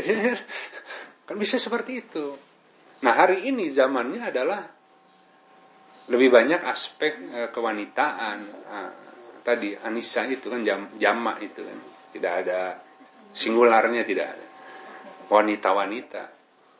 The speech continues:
Nah, maka periode yang digunakan seperti periode di Madinah, kan. Yang punya saudara, keluarga, ini itu, ayo orang belajar agama, timbul giroh, kan.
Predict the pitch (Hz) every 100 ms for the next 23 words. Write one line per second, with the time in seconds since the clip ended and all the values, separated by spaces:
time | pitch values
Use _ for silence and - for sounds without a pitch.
0 | _ _ - - - _ _ _ - 113
1 | 110 107 120 107 110 123 - 127 117 113
2 | 107 110 110 107 110 104 107 98 - 123
3 | 139 120 - 92 92 135 135 107 95 87
4 | 120 110 120 110 107 110 104 101 - 90
5 | _ _ - - - - - - - -
6 | 139 147 165 156 151 147 156 156 151 143
7 | 135 131 135 143 139 123 147 131 120 156
8 | 151 - 120 123 123 120 120 117 113 117
9 | 117 117 113 101 - 143 165 - _ 127
10 | 120 123 131 131 196 190 165 - 185 185